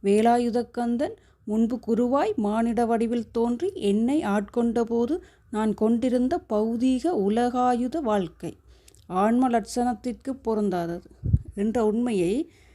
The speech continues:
நெறியை உபதேச வாயிலாக நான் உணரும்படி செய்தது. அது என்னைப் போன்று அதை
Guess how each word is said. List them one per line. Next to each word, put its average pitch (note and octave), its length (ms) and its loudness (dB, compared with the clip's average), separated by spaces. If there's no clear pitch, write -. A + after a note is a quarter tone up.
நெறியை G#3 800 0
உபதேச B3 580 2
வாயிலாக A#3+ 560 0
நான் B3+ 200 0
உணரும்படி B3 540 2
செய்தது. A3+ 600 -4
அது G3+ 200 0
என்னைப் A3+ 460 2
போன்று B3 560 -2
அதை F#3+ 200 -6